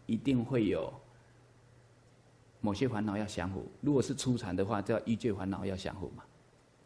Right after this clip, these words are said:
无欲无盖啊。所以当我们在修禅定的时候，发觉你好像心已经决定了，怎么那么信心那么强，怎么禅定修不来？简单来讲，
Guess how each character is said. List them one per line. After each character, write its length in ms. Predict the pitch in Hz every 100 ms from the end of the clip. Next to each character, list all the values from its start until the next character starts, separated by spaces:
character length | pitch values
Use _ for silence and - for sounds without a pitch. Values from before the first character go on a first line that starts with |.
| -
无 140 | 98
欲 120 | 110 120
无 100 | 95
盖 220 | 107 95
啊。 100 | 95 - - - - - - - - - - - - - - - - - - - - - - -
所 160 | - 226
以 60 |
当 240 | 165 214 190
我 100 | 135
们 100 | 143
在 140 | 185
修 200 | - 175
禅 220 | 165 131
定 140 | 147 147
的 80 |
时 100 | 120
候， 120 | 143 117
发 180 | 147
觉 240 | 143 107 104
你 200 | 143 190
好 180 | 139 113
像 200 | - 151
心 380 | - - 190 180
已 140 | 110
经 260 | - 147 139
决 200 | - 107
定 300 | 117 165 117
了， 100 | 107
怎 180 | - 95
么 80 | 117
那 60 | 147
么 120 | 139
信 300 | - 165 139
心 180 | 135 131
那 60 |
么 160 | 135 113
强， 320 | - 90 104
怎 140 | 104
么 120 | 95 98
禅 260 | - - 104
定 180 | 135 113
修 220 | - 107
不 160 | 98 98
来？ 200 | - - - - - _ _ - - - - - - - -
简 180 | - 107
单 200 | 117 131
来 120 | 117
讲， 240 | 110 101